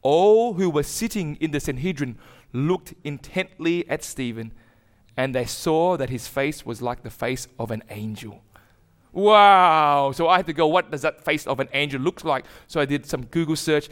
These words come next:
Here's the first one. You like this one here? Wow. Hey, that's beautiful, isn't it? Yeah. Looks a bit like Steve.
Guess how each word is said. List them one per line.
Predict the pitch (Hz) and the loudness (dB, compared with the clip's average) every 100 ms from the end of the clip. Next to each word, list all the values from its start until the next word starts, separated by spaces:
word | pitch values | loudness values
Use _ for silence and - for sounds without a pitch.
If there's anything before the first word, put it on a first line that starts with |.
| - | -10
Here's | - 175 | -2 0
the | 156 | 0
first | - 151 139 135 | -2 -2 -2 -4
one. | 127 | -4
You | 135 | -2
like | 143 | -2
this | 143 | -4
one | 135 123 | -6 -2
here? | 135 143 - - - _ - | -2 -4 -12 -20 -20 _ -8
Wow. | 117 143 147 143 135 120 - - _ _ _ _ _ _ _ | 2 4 6 4 2 -2 -10 -20 _ _ _ _ _ _ _
Hey, | - 247 170 | -6 -2 0
that's | 147 - - | -2 -6 -10
beautiful, | 165 302 233 113 | -8 -6 -6 -8
isn't | 139 233 | -10 -12
it? | - _ _ _ _ _ _ _ | -16 _ _ _ _ _ _ _
Yeah. | - 143 151 120 - _ _ _ _ _ _ _ | -4 -2 -2 -4 -14 _ _ _ _ _ _ _
Looks | 156 135 | -14 -8
a | |
bit | 139 | -8
like | - | -8
Steve. | - 151 139 - | -6 -4 -4 -8